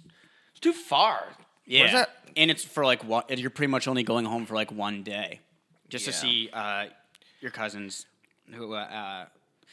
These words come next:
Speaker 2: and your, and your aunts and uncles.
Speaker 1: We should do something ridiculous for Thanksgiving. I think I got Chinese food last year. I don't remember what I did.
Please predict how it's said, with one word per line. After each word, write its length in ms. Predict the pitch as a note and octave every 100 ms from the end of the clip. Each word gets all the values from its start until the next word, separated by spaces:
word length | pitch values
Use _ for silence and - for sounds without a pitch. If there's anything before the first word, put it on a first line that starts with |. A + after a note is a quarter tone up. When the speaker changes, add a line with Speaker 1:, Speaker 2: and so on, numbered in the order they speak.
| - _ _
Speaker 2:
and 100 | A#2
your, 220 | A2+ A2 - -
and 100 | G#2+
your 100 | G#2+
aunts 260 | G2+ G2+
and 80 | A2
uncles. 560 | G2+ G2 F#2+ F#2+ G2+ - -
Speaker 1:
We 100 | C3
should 120 | D#3+
do 80 | G3
something 260 | G3+ F3
ridiculous 640 | B2 F#2+ A2 G#2 G#2+ D#2+
for 160 | - F#2+
Thanksgiving. 580 | F2+ E2+ - F#2 F2 F2
I 40 |
think 140 | A2+ A3
I 60 | E4
got 100 | -
Chinese 480 | - A#2 F#2 F#2 G2
food 280 | - F2
last 300 | D2 D2+ -
year. 100 | - F#2
I 40 |
don't 180 | F3 C#4
remember 260 | G2+ G#2 G2+
what 120 | F#2+
I 60 | F#2+
did. 280 | G2 G#2+